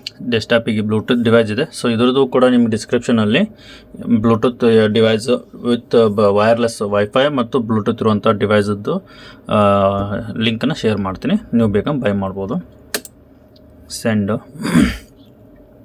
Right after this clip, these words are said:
ಸಾರಿ, ಫಸ್ಟಿಗೆ ಕನೆಕ್ಟ್ ಮಾಡ್ಕೋಬೇಕು. So, ಇಲ್ಲೇನು ಮಾಡೋಣ, ಓಪನ್, ಆ್ಯಡ್, ಆ, ಬ್ಲೂಟೂತ್ ಡಿವೈಸ್ ಇದೆ. So, ಬ್ಲೂಟೂತ್ ಡಿವೈಸನ್ನು ಆ್ಯಡ್ ಮಾಡ್ಕೊಳ್ಳೋಣ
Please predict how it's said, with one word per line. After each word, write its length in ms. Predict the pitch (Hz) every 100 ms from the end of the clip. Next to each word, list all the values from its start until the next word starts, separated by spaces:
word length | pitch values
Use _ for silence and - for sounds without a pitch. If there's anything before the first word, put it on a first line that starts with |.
| - - - - - - - - - - - - 147 - - - -
ಸಾರಿ, 260 | - 113 110 - - - -
ಫಸ್ಟಿಗೆ 300 | 123 120 -
ಕನೆಕ್ಟ್ 240 | 107 110 113
ಮಾಡ್ಕೋಬೇಕು. 480 | 101 - 123 127 147 175 - - - - - - - -
So, 80 | - 110
ಇಲ್ಲೇನು 280 | 104 107 107 104
ಮಾಡೋಣ, 220 | 104 113 135 - - - - - -
ಓಪನ್, 400 | - - - - - - - - 120
ಆ್ಯಡ್, 200 | 117 110 98 131 123
ಆ, 40 | 110 104 104
ಬ್ಲೂಟೂತ್ 360 | 113 107 120 110
ಡಿವೈಸ್ 240 | 110 107 104
ಇದೆ. 120 | 104 156 - - - - - - -
So, 140 | 117 104
ಬ್ಲೂಟೂತ್ 320 | 107 107 107
ಡಿವೈಸನ್ನು 380 | 110 107 110 107 107
ಆ್ಯಡ್ 140 | 107 110
ಮಾಡ್ಕೊಳ್ಳೋಣ 420 | 101 - 101 104